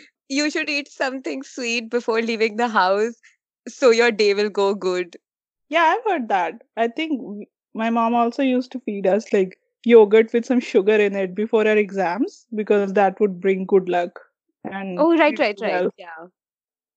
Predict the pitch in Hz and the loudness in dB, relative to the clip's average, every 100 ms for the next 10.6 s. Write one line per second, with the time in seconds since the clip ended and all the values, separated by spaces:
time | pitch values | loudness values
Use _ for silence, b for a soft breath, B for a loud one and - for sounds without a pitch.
0 | _ 226 262 381 381 262 254 269 269 269 | _ 4 6 2 0 -2 0 4 4 4
1 | - 190 226 226 233 247 262 233 185 208 | -2 -4 -2 0 0 2 2 0 -2 -2
2 | 392 _ _ - 208 277 311 392 - 240 | -6 _ _ -8 0 2 4 0 4 4
3 | 294 214 196 196 190 196 - 196 b b | 4 0 0 0 -2 -6 -8 -14 b b
4 | b 226 254 254 262 - _ - 233 294 | b 2 4 6 4 2 _ -10 -6 -4
5 | 247 214 226 - 254 254 262 - 220 226 | 0 -2 -4 -2 0 2 -2 -4 -4 -4
6 | 247 226 226 - 208 202 202 202 202 202 | -2 -2 -2 -2 -4 -2 -2 -2 -2 -2
7 | 202 202 202 - _ 226 220 226 277 294 | 0 -2 -4 -10 _ 4 4 4 2 0
8 | 247 254 240 190 180 185 196 _ _ _ | -2 -2 -4 -6 -4 -8 -10 _ _ _
9 | _ 220 269 349 330 220 - 240 226 202 | _ -2 0 2 0 -2 -2 -2 -2 -4
10 | 214 220 175 165 180 | -6 -6 -8 -10 -14